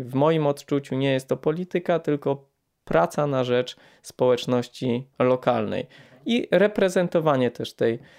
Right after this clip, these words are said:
społeczności i pomoc tak naprawdę. Tak, drugą kadencję jestem w Radzie Miasta i Gminy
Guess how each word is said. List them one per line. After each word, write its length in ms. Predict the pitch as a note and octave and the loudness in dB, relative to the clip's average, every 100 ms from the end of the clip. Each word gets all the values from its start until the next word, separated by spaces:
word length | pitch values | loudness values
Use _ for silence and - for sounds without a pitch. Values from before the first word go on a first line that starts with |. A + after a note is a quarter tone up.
| - _ | -20 _
społeczności 720 | - - B2+ - F#3 - A4 | -6 2 2 2 -2 -2 -4
i 40 | B3+ | -6
pomoc 500 | - A3 E3 A#2+ - | 2 4 4 2 0
tak 200 | A2+ - | -4 -2
naprawdę. 640 | A#2 A2+ A2+ G#2+ A2+ G2 - _ _ _ _ _ _ | -4 -2 -2 -4 -2 -4 -4 _ _ _ _ _ _
Tak, 340 | - F#3 C3+ A#2+ - | -2 0 0 -2 -6
drugą 480 | C3 D3+ G#3 G3+ D#3+ | -2 0 2 2 2
kadencję 560 | C#3 C#3+ D#3+ D#3+ C#3 | 0 0 0 -2 -2
jestem 440 | C3 C3+ - B2 A#2+ | -2 -4 -4 -4 -2
w 60 | |
Radzie 460 | B2 A#2+ A#2 A2+ B2 - _ _ | 0 0 0 -2 -4 -12 _ _
Miasta 400 | - B2+ B2+ - | -4 -2 -2 -4
i 60 | A#2 | -6
Gminy 420 | A#2 A#2 A2+ A2+ | -4 -4 -6 -8